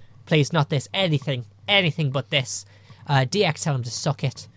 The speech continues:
and he does begin sucking it. The billionaire's face and Big Show's booty hole become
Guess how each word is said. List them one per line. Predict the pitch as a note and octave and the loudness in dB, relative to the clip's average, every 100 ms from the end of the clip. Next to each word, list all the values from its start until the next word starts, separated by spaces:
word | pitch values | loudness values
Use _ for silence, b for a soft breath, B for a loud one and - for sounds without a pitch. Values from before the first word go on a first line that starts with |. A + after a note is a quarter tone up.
| - | -10
and | C#3 B2 | -4 -4
he | A#2 C3+ | 0 -2
does | A#2+ A#2+ A2+ - - | 0 -4 -4 -10 -10
begin | C3 B2 A#2 | -8 -6 -8
sucking | A2+ - B2+ - C3+ | -8 -8 -6 -4 -4
it. | C3 - - B | -4 -8 -16 B
The | - | -4
billionaire's | D#3+ C#3+ C3+ C3 - | 0 2 2 0 -4
face | - D3 C#3+ - - | -2 0 0 -4 -4
and | D#3+ D#3+ | -2 0
Big | E3+ D3 | -2 -2
Show's | F3 D3 | 0 0
booty | - E3+ F#3+ | 0 -2 0
hole | D3 C#3 B2 A#2+ B B | 2 2 0 -6 B B
become | - - C3 A#2 | -8 -6 -6 -4